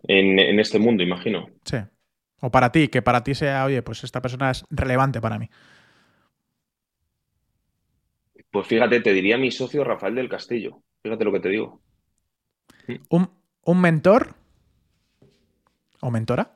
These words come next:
Speaker 1: Un mentor. Esteve.
Speaker 2: Una ciudad.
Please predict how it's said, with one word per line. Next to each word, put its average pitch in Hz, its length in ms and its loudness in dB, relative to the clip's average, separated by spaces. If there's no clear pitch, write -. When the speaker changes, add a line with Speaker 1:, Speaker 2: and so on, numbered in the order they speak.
Speaker 1:
Un 113 200 2
mentor. 107 760 2
Esteve. 104 640 2
Speaker 2:
Una 202 240 6
ciudad. 147 340 4